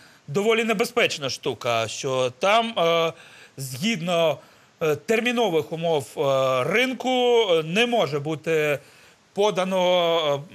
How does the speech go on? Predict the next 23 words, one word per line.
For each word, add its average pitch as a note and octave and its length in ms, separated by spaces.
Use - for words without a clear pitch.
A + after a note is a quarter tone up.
не G#3 80
може A3+ 220
регулюва-, F#3 680
регулюватися F#3 720
потужність F3 680
цих C3 160
станцій. - 420
Але, F3 460
тим A#3 220
не C#4 100
менш, D#3 500
е, D#3+ 40
в B2 120
нас C4+ 400
змінено A3 800
прогнозний G3+ 540
баланс. C3 680
Е, C#3 300
прогнозний G#3+ 520
баланс, G#3+ 540
е, D#3 160
прописаний F3 920
відразу, D#3 600